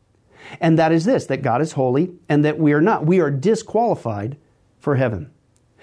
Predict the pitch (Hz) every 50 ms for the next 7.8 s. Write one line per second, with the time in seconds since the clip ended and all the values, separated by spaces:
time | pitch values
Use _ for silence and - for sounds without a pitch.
0 | - - - - - 202 202 208 226 262 262 - 269 214 214 214 190 190 185 180
1 | 170 151 143 156 160 160 160 165 - 151 151 151 - - 123 110 104 104 117 -
2 | 139 147 147 147 147 - - - - 170 175 175 165 143 131 131 123 117 123 -
3 | - - - _ _ _ - - - _ - - 147 139 147 160 175 226 220 127
4 | 101 90 165 - - _ _ _ _ _ _ _ _ _ _ _ - _ - -
5 | - 170 180 - - 165 180 196 175 160 160 160 220 240 220 190 202 202 185 156
6 | 135 - 165 151 147 - - - 160 170 170 185 233 277 233 214 190 175 170 -
7 | 180 170 - 175 165 156 - - 214 226 233 208 180 175 175 175